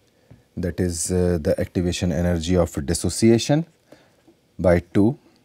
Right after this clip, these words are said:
minus activation energy for termination upon R T. So, uh, when, uh, we talk about the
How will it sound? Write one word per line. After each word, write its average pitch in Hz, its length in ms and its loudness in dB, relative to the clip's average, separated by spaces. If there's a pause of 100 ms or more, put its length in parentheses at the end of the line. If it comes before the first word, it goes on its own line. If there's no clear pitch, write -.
(400)
minus 92 760 -2 (160)
activation 90 640 -4
energy 87 480 -2
for 80 200 -2 (100)
termination 123 680 4 (1900)
upon 101 460 0 (1600)
R 85 220 4
T. 76 240 -4 (520)
So, 175 480 10
uh, 123 80 8
when, 180 600 4
uh, 127 360 4
we 139 160 6
talk 143 360 8
about 127 360 8
the 123 160 8